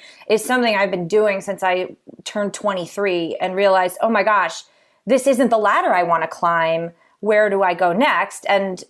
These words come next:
public relations is a natural next step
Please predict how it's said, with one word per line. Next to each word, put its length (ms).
public 320
relations 500
is 120
a 60
natural 440
next 300
step 360